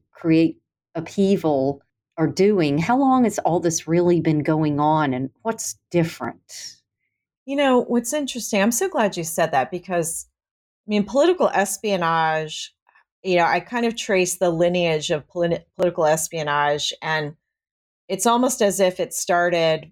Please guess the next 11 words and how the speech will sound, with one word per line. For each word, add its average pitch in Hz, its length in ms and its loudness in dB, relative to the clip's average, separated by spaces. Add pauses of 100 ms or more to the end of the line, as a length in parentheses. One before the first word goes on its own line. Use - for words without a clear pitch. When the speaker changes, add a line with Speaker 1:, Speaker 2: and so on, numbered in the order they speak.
(140)
Speaker 2:
once 170 300 -6
there 170 120 0
were 160 140 2
two 165 320 -2
human 156 360 -2
beings 156 400 -2
walking 160 460 -2
the 170 180 -2
<laughs> - 0 -
earth, 208 520 0
Speaker 1:
Yeah. 262 320 2